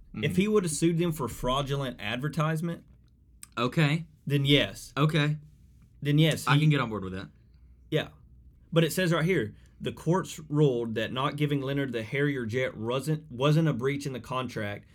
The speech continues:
Speaker 1: 'cause no written agreement between the two parties involving the giving or receiving a jet had been drafted or signed."
Speaker 2: That's crazy. It's crazy.
Speaker 1: So,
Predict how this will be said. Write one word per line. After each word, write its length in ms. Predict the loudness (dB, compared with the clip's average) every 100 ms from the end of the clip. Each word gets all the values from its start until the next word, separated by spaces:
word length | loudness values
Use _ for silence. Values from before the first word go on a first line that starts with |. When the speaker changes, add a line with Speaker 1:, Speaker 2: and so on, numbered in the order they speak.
| _
Speaker 1:
'cause 180 | -8 -4
no 240 | 0 2 4
written 260 | 2 -2
agreement 420 | -6 -4 -2 -4 -6
between 320 | -8 -6 -6
the 80 | -6
two 220 | -6 -8
parties 380 | -4 -2 -2 -4
involving 560 | -4 -2 -2 -4 -8 -12 -20 -10
the 80 | -6
giving 480 | 0 2 2 0 -4
or 100 | -6
receiving 420 | -6 -4 -4 -4
a 40 | -6
jet 380 | -4 -6 -8 _ _
had 160 | -8 -2
been 140 | -2
drafted 460 | 0 -2 -2 -6 -6
or 80 | -10
signed." 480 | -8 -10 -10 -16 -20 _ _ _ _ _ _ _
Speaker 2:
That's 200 | -20 -18
crazy. 500 | -20 -14 -12 -10 -14 -18 _ _ _ _ -20 -12
It's 120 | -8 0
crazy. 640 | 0 2 0 0 -2 -10 -14 -6
Speaker 1:
So, 400 | 2 6 6